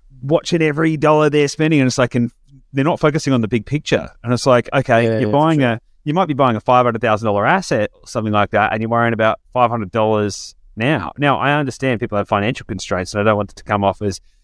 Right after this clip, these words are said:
Speaker 1: like, callous or inconsidered, but in the context of what you're trying to achieve, you're right. It's like, buy, if you're buying well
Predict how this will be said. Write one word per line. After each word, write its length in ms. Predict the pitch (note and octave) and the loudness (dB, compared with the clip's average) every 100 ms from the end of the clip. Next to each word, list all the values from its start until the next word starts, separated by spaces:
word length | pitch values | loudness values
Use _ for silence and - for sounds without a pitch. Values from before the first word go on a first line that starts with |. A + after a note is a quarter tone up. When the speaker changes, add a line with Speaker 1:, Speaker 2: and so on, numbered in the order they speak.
| _ G#2 | _ 0
Speaker 1:
like, 300 | G2 - - | 0 0 -4
callous 340 | - B2 A#2 A2+ | 2 4 4 0
or 100 | G2+ | -2
inconsidered, 600 | G2+ G2 - F3+ A2+ F#2 | -4 -6 0 2 2 0
but 100 | A#2 | -2
in 140 | A2+ | 0
the 60 | A2 | -2
context 720 | - E3+ F#3 G3 F3 - - | -4 -2 -2 0 -2 -4 -4
of 100 | G#2+ | -2
what 160 | A#2 A#2 | -2 2
you're 260 | A2+ G2+ | 2 2
trying 300 | G2 A#2+ G#2+ | 2 0 0
to 80 | F2+ | -2
achieve, 640 | F#2 - G3 A#3 D2+ B2+ _ _ _ C#3+ | -6 0 2 2 -2 -10 _ _ _ 0
you're 120 | C3 | 2
right. 280 | E3+ E3 G#2+ | 4 2 0
It's 100 | C#3+ | -2
like, 180 | B2 _ - | -4 _ 0
buy, 420 | D3+ F3 F3+ - | 4 4 2 0
if 100 | C3 | -4
you're 80 | C#3 | -2
buying 340 | B2 F3+ E3 A2+ | 0 0 0 2
well 460 | D3 A2 F#3 C4 | 4 4 2 -4